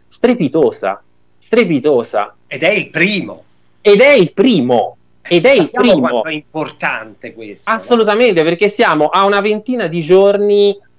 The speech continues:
Speaker 1: scarsi dalla sparizione di Mirella. Quindi i ricordi sono freschi, sono freschi e la pi-, e le piste erano ancora, e gli spunti erano ancora caldi.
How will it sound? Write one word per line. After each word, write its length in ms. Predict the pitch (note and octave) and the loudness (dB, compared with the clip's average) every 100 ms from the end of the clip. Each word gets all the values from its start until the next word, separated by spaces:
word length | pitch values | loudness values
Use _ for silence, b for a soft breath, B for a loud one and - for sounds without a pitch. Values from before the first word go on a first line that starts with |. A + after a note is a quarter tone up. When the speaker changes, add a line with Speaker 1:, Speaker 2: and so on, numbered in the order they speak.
| _ _ | _ _
Speaker 1:
scarsi 880 | - - D3 D3+ D3+ - E3+ E3 - _ _ _ | -10 -4 -2 -2 -4 -8 -4 -4 -8 _ _ _
dalla 280 | C3+ F#3+ D#3 | -4 -2 -2
sparizione 640 | - B2 A#2+ A#2+ E3 E3+ | -2 -4 -4 -4 -4 -2
di 100 | A2+ | -4
Mirella. 680 | G#2 G2+ A#2 G#2 F#2+ G2+ - _ _ | -2 -2 -2 0 0 -2 -8 _ _
Quindi 460 | - G3+ D3 D3 D#3+ _ | 2 4 6 2 -2 _
i 140 | F#3 | 0
ricordi 680 | G3 F3+ - B2 G2 G2+ A2 | 2 0 2 4 2 -2 -10
sono 460 | A2+ - F#3 F#3+ D#3 | -10 0 2 2 -2
freschi, 680 | - C3+ A#2+ - - - - _ _ _ _ _ _ _ | 0 -2 -2 -8 -14 -12 -14 _ _ _ _ _ _ _
sono 440 | - - G#3+ G#3+ A#2+ | -8 0 2 2 0
freschi 680 | - C#3+ G#2 - - F#2+ - | 0 0 -2 -10 -12 -10 0
e 120 | D3 | 2
la 140 | E3+ | 2
pi-, 140 | - E3+ | 0 2
e 80 | |
le 160 | E3+ G#3 | 2 2
piste 380 | D3+ F3 - F#3 | -2 -8 -2 0
erano 340 | C3 E3 D3 | 2 0 -2
ancora, 680 | A#2+ A#2 D3+ E3 C#3+ B2+ A2 | -6 -4 0 0 0 0 -2
e 100 | C#3 | 0
gli 100 | D#3 | -2
spunti 320 | - A#3 A#3+ | -2 -4 0
erano 220 | D#3 C#3+ | 0 0
ancora 300 | A2+ - D#3 | -4 -2 -2
caldi. 600 | - C3 C3 A2 G#2 F#2+ | -2 -4 -4 -6 -8 -10